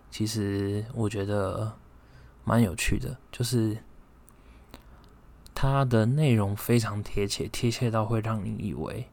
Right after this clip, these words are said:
它是因为这首、因为这个而写的，对，呃，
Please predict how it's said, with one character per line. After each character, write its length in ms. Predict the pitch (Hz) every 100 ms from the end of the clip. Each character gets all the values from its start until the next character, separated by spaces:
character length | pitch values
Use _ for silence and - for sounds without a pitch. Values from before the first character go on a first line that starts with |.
| - -
它 160 | -
是 460 | 104 107 101 113 123 - -
因 160 | 110 101
为 120 | 101
这 120 | 101
首、 280 | - 120 - - - - - - - - - -
因 160 | 120 107
为 120 | 107
这 140 | 113
个 180 | - 127 -
而 140 | 101
写 260 | - - -
的， 180 | - - - - - - - - -
对， 180 | - - - - - - - - - - - -
呃， 440 | 110 107 104 101